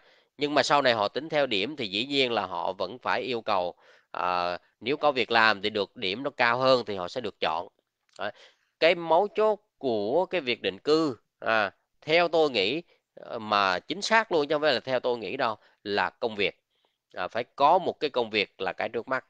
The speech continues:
Rồi còn cái công việc đó nó đủ điều kiện hay không, nó ở cái nốt nào, nó ở cái level nào cũng rất quan trọng. Cho nên em phải tập trung vào cái khả năng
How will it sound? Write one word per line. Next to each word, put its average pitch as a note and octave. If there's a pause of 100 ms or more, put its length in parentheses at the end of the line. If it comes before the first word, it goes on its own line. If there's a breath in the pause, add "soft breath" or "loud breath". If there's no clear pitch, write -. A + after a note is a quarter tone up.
(140)
Rồi F2
còn F#2+
cái C#3+
công D#3+
việc C3
đó B2 (240 soft breath)
nó D3
đủ C#3
điều C3
kiện G2
hay B2+
không, A#2+ (280 soft breath)
nó C#3+
ở A2
cái E3
nốt D#3+
nào, G2
nó C#3
ở G#2
cái D3+
level B2
nào F#2+
cũng F#2+
rất D#3+
quan A2
trọng. D#2+ (140)
Cho C3+
nên C#3 (300 loud breath)
em C#3
phải D3 (120)
tập B2+ (120)
trung D3+
vào A2 (100)
cái A#2+
khả F#2
năng B2